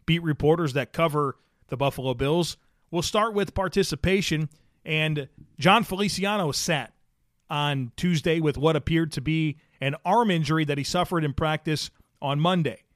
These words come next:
Forrest Lamp was back after missing Monday's practice for reasons that were not reported. Offensive lineman Markel Harrell, he hurt his foot during practice on Tuesday.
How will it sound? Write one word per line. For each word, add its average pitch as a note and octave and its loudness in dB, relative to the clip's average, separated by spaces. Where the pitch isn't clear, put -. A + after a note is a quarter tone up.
Forrest D3+ 0
Lamp F3+ -4
was C#3+ -2
back D#3+ -2
after D3+ -2
missing E3 0
Monday's D3+ 2
practice D#3+ 0
for A#2+ -4
reasons D3+ 0
that C#3+ 0
were C3+ -2
not C#3 -2
reported. F#3+ 2
Offensive E3 2
lineman F3 2
Markel D#3 4
Harrell, D#3 -2
he E3+ 4
hurt F#3 2
his D3+ 0
foot G3 -2
during D#3 2
practice E3 -2
on D#3+ 0
Tuesday. E3 0